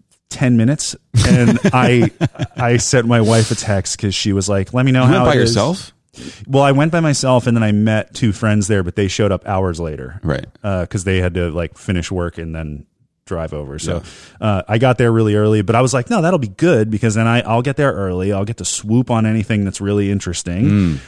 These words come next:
Speaker 1: I'll be able to be, like, undistracted,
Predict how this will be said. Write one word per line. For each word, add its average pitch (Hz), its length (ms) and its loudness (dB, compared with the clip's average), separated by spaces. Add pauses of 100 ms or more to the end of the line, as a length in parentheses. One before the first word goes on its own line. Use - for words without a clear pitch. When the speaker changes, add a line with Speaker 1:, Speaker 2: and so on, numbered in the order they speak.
(140)
Speaker 1:
I'll 120 160 2
be 123 140 2
able 120 160 2
to 113 160 -4
be, 104 200 -2
like, 98 300 -2
undistracted, 110 1120 -2